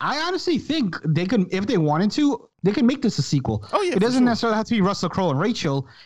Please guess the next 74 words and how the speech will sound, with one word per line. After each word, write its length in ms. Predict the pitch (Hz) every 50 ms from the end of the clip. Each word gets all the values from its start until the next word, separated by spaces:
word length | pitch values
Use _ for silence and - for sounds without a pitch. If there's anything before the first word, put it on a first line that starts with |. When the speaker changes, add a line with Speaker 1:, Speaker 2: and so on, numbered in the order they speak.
| - -
Speaker 1:
It 100 | 190 165
could 100 | 233 202
be 100 | 233 214
another, 260 | 202 208 214 208 196 - -
another, 380 | 151 160 165 175 175 175 175 170
another, 480 | - 151 156 156 156 156 160 156 147
um, 240 | 143 143 139 127 123 127
different 340 | 135 165 165 - 156 131
story, 300 | - - - 190 180 170
but 140 | 151 135 127
the 60 | 127
same 200 | 131 - 165 147
concept. 480 | 127 - 151 156 151 143 - - - 196
Speaker 2:
Yeah, 220 | 294 381 415 311 - -
it 120 | 190 -
can 100 | - 214
Speaker 1:
They've 80 | 226 208
done 160 | 240 240 233
that 140 | 240 208 175
with 80 | 170
other 180 | 175 175 196 196
movies. 340 | 147 139 135 123 - 262 -
Speaker 2:
People 140 | 302 277
are 160 | 254 220 - 220
unhinged, 300 | 220 214 220 226 214 208
and 160 | - 202 208
I 80 | 214
love 240 | 208 208 214 247 262
how 120 | 262 240 220
they, 180 | 202 196 180 156
they 220 | - 156 156 151
took 280 | 147 - 185 190 - - - 78 117 - _ -
this, 300 | 135 131 - - - -
the 140 | - 123 123
thing, 200 | 120 - 165 147 -
the 120 | 131 123
idea 300 | 131 135 135 131 127 143
of, 80 | 143 127
like, 140 | 135 120 101
road 380 | 95 107 120 120 120 117 98 90
rage, 220 | 92 87 92 90
because 200 | - 113 139 135
we 140 | 156 196 208
have 220 | 190 190 208 208
seen 200 | - - 175 165
in 120 | 165 160 156
the 60 | 151
news 280 | 151 170 196 202 208 -
people 400 | - 175 175 - 160 156 151 - _ _ _ -
get 140 | 117 170 185
honked 280 | 170 165 160 160 147 -
on 160 | 147 135 135
and 80 | 131 123
they 100 | 127 123
get 200 | 143 208 196 -
cut 160 | - 170 156
off 180 | 143 131 127
and 80 | 139 135
they 60 | 135
follow 360 | 135 - 180 196 220 214 214
'em 80 | 214 208
and 100 | 196 185
shoot 280 | - - - 302 392 -
the 80 | 359
motherfucker. 560 | 240 156 139 120 117 - 110 95 82 - -
Like, 240 | 104 131 156 165 - -
the 80 | 139
Speaker 1:
Yeah. 220 | 139 160 202 214 175
Speaker 2:
shit 220 | 135 - 277 214
like 160 | 277 269 -
Speaker 1:
Th- 60 | 262
Speaker 2:
this 100 | 262 254
has 100 | - 220
happened. 420 | - 233 247 254 - - 151 135